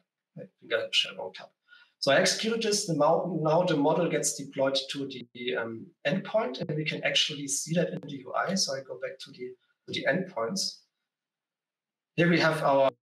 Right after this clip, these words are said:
uh, endpoint, which we just created, and now you can see that we currently deploy the model. And because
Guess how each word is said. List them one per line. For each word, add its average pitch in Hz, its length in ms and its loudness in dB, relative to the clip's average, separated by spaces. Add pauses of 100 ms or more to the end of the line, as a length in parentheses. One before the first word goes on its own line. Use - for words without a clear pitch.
uh, 131 200 2 (400)
endpoint, 208 460 0
which 202 140 -6
we 196 100 -6 (160)
just 202 260 0
created, 196 480 0
and 139 120 0
now 151 160 4
you 170 140 2
can 156 180 0
see - 180 0
that 135 160 0
we 135 380 -6
currently 147 360 2
deploy 139 560 2
the 120 100 -2
model. 117 340 -2 (600)
And - 140 -10
because 165 260 0